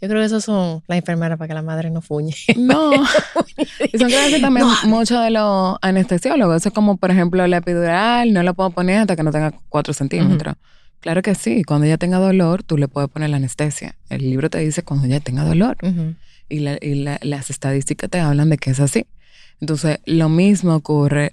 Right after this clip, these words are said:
Speaker 2: luego de una cesárea. Ellas pueden hablar.
Speaker 1: Pueden
Speaker 2: Eh,
Speaker 1: hablar.
Speaker 2: y ma-, incluso tú le dices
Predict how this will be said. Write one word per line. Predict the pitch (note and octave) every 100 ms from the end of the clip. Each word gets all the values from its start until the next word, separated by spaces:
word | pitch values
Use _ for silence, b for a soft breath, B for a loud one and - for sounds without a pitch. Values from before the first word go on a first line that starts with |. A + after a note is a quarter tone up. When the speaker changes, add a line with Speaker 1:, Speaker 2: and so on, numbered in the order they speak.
| -
Speaker 2:
luego | D3+ D#3+ G3+
de |
una | G3+ G3
cesárea. | F3+ D#3 C3+ C3+ -
Ellas | - D3 F3
pueden | - G3 C4+
hablar. | C4 D#3 D#3+ A3+ D3 - b b b b b b
Speaker 1:
Pueden | G3+ G#3 -
Speaker 2:
Eh, | F#3+
Speaker 1:
hablar. | D3+ B2
Speaker 2:
y | F#3+ F3
ma-, | F3
incluso | F3+ F#3+ F#3+ F#3+
tú | F3
le | F#3
dices | F#3 F#3+ F#3